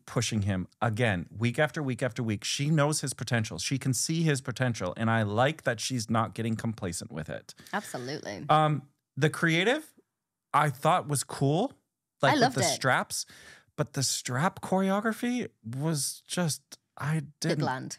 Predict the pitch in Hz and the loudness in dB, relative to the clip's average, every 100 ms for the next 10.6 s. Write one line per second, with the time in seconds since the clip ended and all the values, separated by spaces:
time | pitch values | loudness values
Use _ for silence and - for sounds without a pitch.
0 | _ 151 175 165 107 - - 175 156 156 | _ 0 2 4 2 -2 -8 -6 -4 -2
1 | 226 247 240 220 208 151 139 - 185 208 | -2 0 0 0 0 -2 -4 0 -2 0
2 | 202 - - - - 214 202 196 - - | -4 -4 -14 -10 0 2 4 2 -2 -6
3 | 233 262 240 233 - 214 240 226 214 208 | -4 -2 -2 -4 0 0 2 0 0 0
4 | 185 170 165 - 214 - - 190 185 175 | -2 -4 -4 0 0 0 -2 -2 -2 -4
5 | 160 - 180 175 165 185 180 151 160 - | -4 -4 -4 -4 -4 -4 -4 -4 -6 -8
6 | 135 - 151 120 - - - - 214 - | -8 -6 -4 -4 -6 -20 -18 2 4 4
7 | 208 220 269 - 196 165 208 233 220 147 | 2 0 -4 0 -2 2 2 2 0 2
8 | 156 120 160 180 160 - 120 143 185 190 | 2 2 -2 0 -2 -2 0 0 2 0
9 | 190 185 190 202 196 151 143 - 151 196 | -4 -2 0 0 0 0 0 -2 0 2
10 | 202 185 - 170 165 | 2 0 2 2 2